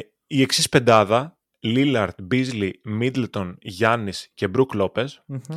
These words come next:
Speaker 1: έχουνε plus sixteen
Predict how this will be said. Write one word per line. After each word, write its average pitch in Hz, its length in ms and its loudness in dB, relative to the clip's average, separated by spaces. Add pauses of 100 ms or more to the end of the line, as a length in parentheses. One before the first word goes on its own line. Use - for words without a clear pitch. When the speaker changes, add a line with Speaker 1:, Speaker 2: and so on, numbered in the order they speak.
(300)
Speaker 1:
έχουνε 123 760 0 (400)
plus 135 380 2 (100)
sixteen - 800 -2